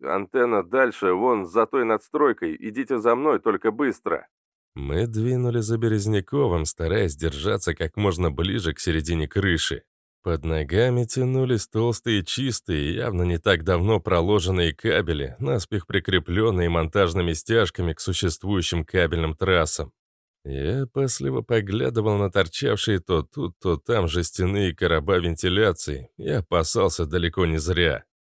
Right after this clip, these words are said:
Каждый раз, когда мы проходили мимо них, висевшие на шее Березнякова головные телефоны полевого дозиметра заходились беспорядочным треском. Хорошо, что не стал брать свой карманный Соекс, он бы тут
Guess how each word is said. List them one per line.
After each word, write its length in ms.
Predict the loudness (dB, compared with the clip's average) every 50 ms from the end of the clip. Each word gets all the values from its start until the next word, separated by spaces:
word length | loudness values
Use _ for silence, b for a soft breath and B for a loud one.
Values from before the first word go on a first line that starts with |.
| _ _ _ _ _ -6
Каждый 520 | -2 0 0 2 0 0 -2 0 0 2
раз, 280 | 2 2 2 2 0 -2
когда 400 | -2 -4 -2 -2 -2 -2 0 0
мы 120 | 0 0
проходили 600 | 0 0 0 0 0 0 0 0 0 0 0 2
мимо 280 | 2 0 2 2 2 2
них, 340 | 2 0 -2 -2 -4 -4
висевшие 640 | -6 -6 -4 -4 -2 0 0 0 0 0 -2 0 0
на 140 | 2 2 0
шее 380 | 0 0 0 0 2 2 2 0
Березнякова 680 | 0 -2 -2 -2 -2 -2 -2 -2 0 0 0 0 0
головные 500 | 0 0 2 2 2 2 0 0 0 0
телефоны 600 | 0 -2 0 0 -2 -2 -2 -2 0 0 0 -2
полевого 480 | -2 -2 -2 0 2 2 2 2 2 2
дозиметра 800 | 2 0 0 -2 -4 -6 -6 -4 -6 -6 -6 -6 -8 -8 -8 -8
заходились 800 | -8 -6 -6 -6 -4 0 0 0 0 0 -2 -2 -2 -2 -4
беспорядочным 880 | -4 -4 -6 -6 -2 0 0 2 2 2 2 0 -2 -4 -4 -4 -4 -4
треском. 640 | -2 0 2 2 2 2 0 -4 -8 -10 -12 -12 -16 _ _ _ _ _ _ _ _ _
Хорошо, 520 | -6 -4 -2 -2 -2 -4 -4 -6 -4 -4
что 260 | -4 -6 -6 -6 -2 0
не 120 | 0 0
стал 360 | -2 -2 -2 -2 0 0 0
брать 280 | 0 0 0 0 0 0
свой 280 | -2 -2 0 -2 -2
карманный 600 | -2 -2 0 0 0 0 2 0 2 2 2 0
Соекс, 640 | 0 0 -2 0 0 2 2 0 0 -2 -4 -6 -6 -8 _ _
он 300 | -4 -2 -2 0 0 0
бы 140 | 0 0 0
тут 220 | 0 0 -2 -2